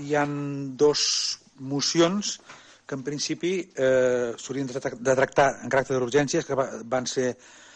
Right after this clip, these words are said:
en, eh, ja terrorista d'entrada el, el vint-i-quatre de febrer,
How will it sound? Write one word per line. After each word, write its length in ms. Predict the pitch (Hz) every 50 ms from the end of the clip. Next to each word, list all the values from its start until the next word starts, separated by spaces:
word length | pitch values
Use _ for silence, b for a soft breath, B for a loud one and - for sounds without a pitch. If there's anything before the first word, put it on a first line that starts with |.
| B B B B B - 123
en, 220 | 127 123 127 120
eh, 760 | - - 110 123 123 120 120 117 117 117 117 113 113 110 107 107 101 113 127 127
ja 80 | 127
terrorista 400 | - 139 135 139 143 135 - 139
d'entrada 480 | 135 131 127 - 139 139 131 131 123 113
el, 120 | 117 123 117 117 123
el 80 | 117
vint-i-quatre 480 | 127 131 123 - 123 - 131 127 127 127
de 80 | 123
febrer, 280 | - 135 135 151 165